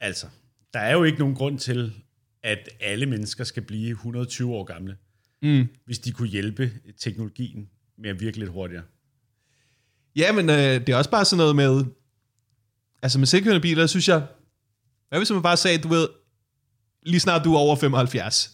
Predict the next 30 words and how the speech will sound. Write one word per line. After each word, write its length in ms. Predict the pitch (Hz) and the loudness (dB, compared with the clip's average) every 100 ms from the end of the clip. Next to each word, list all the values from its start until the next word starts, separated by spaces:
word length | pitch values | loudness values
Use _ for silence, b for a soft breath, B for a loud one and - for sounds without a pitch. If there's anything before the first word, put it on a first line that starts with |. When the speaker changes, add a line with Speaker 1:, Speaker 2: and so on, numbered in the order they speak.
| _ | _
Speaker 2:
så 180 | - 143 | 0 4
må 140 | 143 | 6
du, 340 | 135 135 135 | 6 6 4
øh, 640 | 127 120 110 107 82 87 73 - - - | 2 2 0 -2 -4 -8 -10 -14 -16 -8
så 100 | - | 0
må 80 | 135 | 0
du 60 | 120 | 0
godt 220 | 104 - - | -4 -8 -6
få 80 | 127 | -4
en 60 | 113 | -4
selvkørende 400 | 110 - 110 110 | -4 -4 -4 -2
bil. 280 | 123 110 b b b b b _ | -4 -4 b b b b b _
Fordi 220 | 143 139 151 | -2 2 2
det 220 | 127 165 | 4 4
kan 80 | 160 | 4
godt 160 | 147 | 4
være, 160 | 156 143 | 4 4
at 100 | 131 | 4
den 120 | 139 | 2
ikke 140 | 139 139 | 2 4
kører 160 | 135 | 2
perfekt, 440 | 127 127 123 127 127 | 4 2 2 0 2
men 120 | 131 | 2
den 120 | 131 | 2
kører 160 | 143 143 | 2 2
bedre 260 | 131 135 | 2 2
end 200 | 135 127 | 4 2
en, 140 | 113 113 | -2 -4
en 100 | 101 | -4
seksoghalvfjerds-årig. 840 | 104 98 104 107 - - 101 | -4 -4 -6 -10 -8 -8 -8